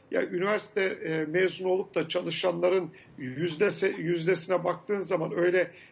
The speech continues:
çok da Türkiye'deki istihdam içindeki payı yani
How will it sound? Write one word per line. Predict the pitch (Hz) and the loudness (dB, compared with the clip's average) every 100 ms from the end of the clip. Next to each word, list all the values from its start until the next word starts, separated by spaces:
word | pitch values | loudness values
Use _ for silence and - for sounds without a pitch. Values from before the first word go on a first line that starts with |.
| _ | _
çok | - 180 170 | -4 -4 0
da | 185 165 - - | 0 0 -6 -18
Türkiye'deki | - 175 165 170 165 165 165 175 - | -4 -4 -2 -2 0 -2 0 0 0
istihdam | 175 - 175 165 185 175 | -8 -4 -4 0 2 2
içindeki | 165 175 160 160 - | -2 -6 -4 -6 -2
payı | 170 165 160 - - - | -2 0 -2 -4 -18 -2
yani | 139 151 | 0 0